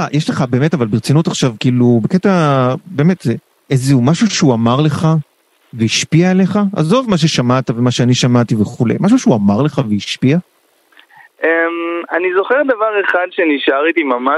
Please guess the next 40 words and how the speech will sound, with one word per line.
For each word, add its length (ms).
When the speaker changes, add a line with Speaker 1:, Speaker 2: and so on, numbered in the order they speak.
Speaker 2:
הרבה 200
לפני 320
שכתבתי 580
שירים, 500
Speaker 1:
כן. 80
Speaker 2:
ממש 360
לפני 240
הרבה 300
שנים, 540
ש-, 120
שהוא 220
השמיע 380
לי 120
איזה 180
משהו, 540
הוא 200
השמיע 220
לי 100
ש-, 140
הוא 160
כאילו 300
עבד 340
על 100
איזה 160
מנגינה, 680
הוא 140
השמיע 260
לי 100
שתי 260
אופציות, 460
וש-, 260
ושאל 260
אותי, 160
"מה 200
אתה 140
חושב? 420
מה 100
אתה 120
חושב 280
על 80